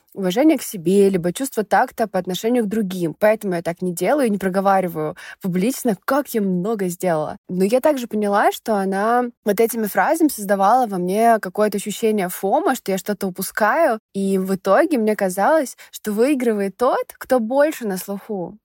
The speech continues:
Ну, знаешь, кто громче говорит, что он поработал, а не тот, кто поработал. А возвращаясь к диалогу про фразу в прошлом эпизоде, что ты вложила в мысль про пустышку без мнения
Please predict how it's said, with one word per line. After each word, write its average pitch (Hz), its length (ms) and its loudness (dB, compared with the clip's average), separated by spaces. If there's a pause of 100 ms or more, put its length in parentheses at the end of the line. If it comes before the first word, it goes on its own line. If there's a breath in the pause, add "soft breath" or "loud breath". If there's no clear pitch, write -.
Ну, 277 100 0
знаешь, 262 320 0
кто - 160 0
громче 247 460 2
говорит, 202 380 0
что - 180 0
он 214 100 0
поработал, 208 760 0 (480 loud breath)
а 202 140 -2
не 196 160 0
тот, 214 380 -2
кто 214 200 -2
поработал. 202 720 -6 (300)
А 214 80 0
возвращаясь 220 540 0
к 196 40 -8
диалогу 202 720 2
про 202 500 0
фразу 190 520 0 (140)
в - 40 -16
прошлом 165 380 -8
эпизоде, 247 600 0 (460 loud breath)
что - 280 0
ты 254 120 -2
вложила 202 560 0
в 170 60 -14
мысль 185 640 -2 (220)
про 214 800 4 (340)
пустышку 226 580 -6
без 190 200 -8
мнения 185 800 -4